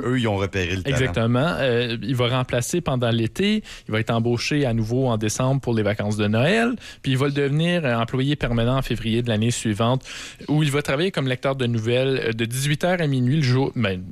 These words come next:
Speaker 2: le jour, en soirée.
Speaker 1: Oui.
Speaker 2: Euh, puis il, euh, il se rend en classe le lendemain à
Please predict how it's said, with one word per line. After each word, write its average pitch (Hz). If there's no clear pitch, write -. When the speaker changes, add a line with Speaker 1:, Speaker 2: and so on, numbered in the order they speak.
Speaker 2:
le 98
jour, 104
en 104
soirée. 117
Speaker 1:
Oui. 90
Speaker 2:
Euh, 120
puis -
il, 127
euh, 98
il 113
se 131
rend 139
en 131
classe 151
le 131
lendemain 120
à 95